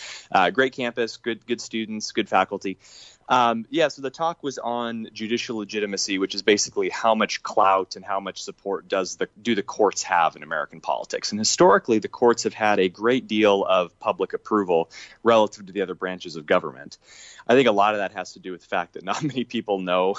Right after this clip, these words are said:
too much about the courts, and so they kinda just default to, "Yeah, they're probably doing a good job. That's fine. Hate Congress, I don't like the president, but the courts, yeah, they're just kinda doing their thing, so I'll support 'em."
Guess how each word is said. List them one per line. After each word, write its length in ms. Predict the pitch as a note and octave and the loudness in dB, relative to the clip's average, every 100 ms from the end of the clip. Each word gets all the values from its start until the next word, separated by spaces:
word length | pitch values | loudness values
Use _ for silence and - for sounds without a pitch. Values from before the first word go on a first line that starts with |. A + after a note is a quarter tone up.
| - | -6
too 140 | - A#2 | -4 0
much 220 | G2+ - | 0 0
about 200 | A2 A2 | 0 0
the 80 | B2+ | -2
courts, 380 | - C3 C3 | -4 -4 -4
and 80 | A#2+ | -8
so 80 | A2 | -6
they 100 | G2+ | -6
kinda 220 | - G2 | -4 -8
just 180 | F2+ - | -8 -10
default 460 | F2+ - F#2 F#2 - | -12 0 2 2 0
to, 180 | F2 - | -4 4
"Yeah, 200 | A#2 D4+ | 6 6
they're 100 | D3 | 4
probably 280 | A#2 G2 | 2 0
doing 180 | F2+ E2 | 0 -4
a 40 | D#2 | -6
good 160 | D#2 | -8
job. 280 | - D2 D2+ | -6 -6 -4
That's 200 | F2+ - | -6 -4
fine. 320 | - D2+ D#2 - - - - | -4 -4 -6 -12 -20 -18 2
Hate 220 | D#3 C#3 | 2 4
Congress, 500 | C3+ B2+ B2+ B2 A#2 | 2 2 2 -2 -2
I 60 | A2 | -6
don't 160 | A2+ | -4
like 120 | A2 - | -4 -6
the 60 | |
president, 460 | - G#2 G2+ G#2+ G2 | -6 -4 -4 -8 -14
but 80 | G2 | -14
the 80 | |
courts, 420 | - A2+ A2 G#2 A2+ | -6 0 2 0 0
yeah, 220 | G#2 G2 | 2 2
they're 100 | G2 | 0
just 160 | F#2 | -6
kinda 160 | - F#2 | -6 -4
doing 220 | E2+ F2 | 0 -2
their 80 | D#2+ | -2
thing, 340 | - E2 D#2 D#2+ | -4 -4 -4 -8
so 180 | - F2 | 0 2
I'll 100 | E2 | 2
support 380 | - - F2+ D#2+ | 0 0 0 0
'em." 160 | D2+ | -4